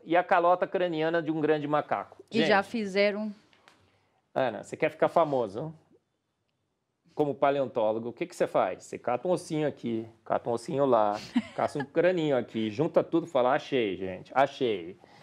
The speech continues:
Speaker 1: E como eles não têm nada, absolutamente nada, é, eu brinco, né, Ana? Se você não tem nada, nada, nada, você acha uma nota de dois reais voando na rua,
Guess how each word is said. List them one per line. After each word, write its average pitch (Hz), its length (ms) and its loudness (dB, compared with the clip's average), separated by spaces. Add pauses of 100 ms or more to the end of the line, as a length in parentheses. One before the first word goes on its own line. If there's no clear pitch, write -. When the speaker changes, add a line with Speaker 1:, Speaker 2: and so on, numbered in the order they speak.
(240)
Speaker 1:
E 156 60 -2
como 262 280 4
eles 208 140 0
não 170 120 0
têm 143 200 0
nada, 139 320 2
absolutamente 127 800 -2
nada, 107 420 -2
é, 160 220 0
eu 185 160 0
brinco, 190 320 -2
né, 156 220 2
Ana? 101 160 -4
Se - 180 -16
você - 220 -4
não 339 80 -4
tem 190 200 0
nada, 147 380 4
nada, 143 300 2
nada, 107 220 0
você - 120 -20
acha - 180 -8
uma 175 120 4
nota 127 260 2
de 107 80 -10
dois 110 240 -2
reais 104 320 2
voando 120 300 -2
na 101 120 -4
rua, 110 380 2